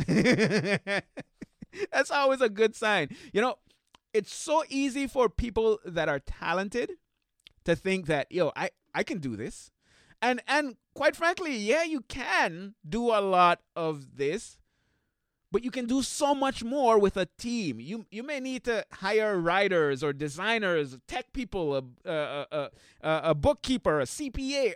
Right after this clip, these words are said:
other people that are skilled at what they do. And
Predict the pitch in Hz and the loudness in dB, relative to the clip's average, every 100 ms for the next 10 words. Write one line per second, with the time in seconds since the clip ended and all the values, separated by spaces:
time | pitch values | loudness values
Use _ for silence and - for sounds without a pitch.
0 | - 285 311 254 262 277 233 196 175 - | -2 -2 -2 -8 -8 -2 2 2 0 -4
1 | - 240 247 277 196 175 180 196 151 196 | -2 2 2 2 -2 0 0 0 -2 -2
2 | 190 151 240 165 127 _ _ _ _ _ | -2 -4 -2 -2 -4 _ _ _ _ _
3 | _ _ 208 208 | _ _ -2 -2